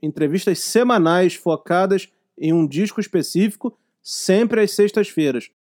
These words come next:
E a série Contatos Imediatos, com pessoas incríveis e seus projetos musicais que não sejam discos, né, claro.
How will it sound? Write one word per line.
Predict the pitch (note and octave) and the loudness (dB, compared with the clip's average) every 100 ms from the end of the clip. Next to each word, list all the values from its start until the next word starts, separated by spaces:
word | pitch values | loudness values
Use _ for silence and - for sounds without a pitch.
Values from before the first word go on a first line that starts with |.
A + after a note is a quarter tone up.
| - | -4
E | F3 | 2
a | G3+ | 2
série | - G#3 G#3+ | 4 2 2
Contatos | A3+ G#3 - G#3+ A#3 A3 G3+ | 2 2 2 2 2 0 4
Imediatos, | G#3 D#3 D3+ C#3+ C3+ - | 4 6 2 2 0 -4
com | G#3 G#3 | -2 0
pessoas | G#3+ - G#3+ G#3+ | 0 2 0 2
incríveis | G#3+ - F#3+ G#3+ A#3+ - _ _ _ - | 0 0 0 0 -2 -6 _ _ _ -6
e | |
seus | C4+ A#3+ - | 0 2 2
projetos | G3+ E3 E3+ E3+ | 2 4 2 2
musicais | F3+ E3+ F3 F3+ G3+ | 0 0 0 0 0
que | - | 0
não | D4 B3 | -2 0
sejam | G#3+ G#3 F3+ | 2 2 2
discos, | C#3+ F3 - G#2+ C#3 | 0 0 -2 -8 -10
né, | C3+ | -6
claro. | C#3+ B2 A#2 | -4 -4 -6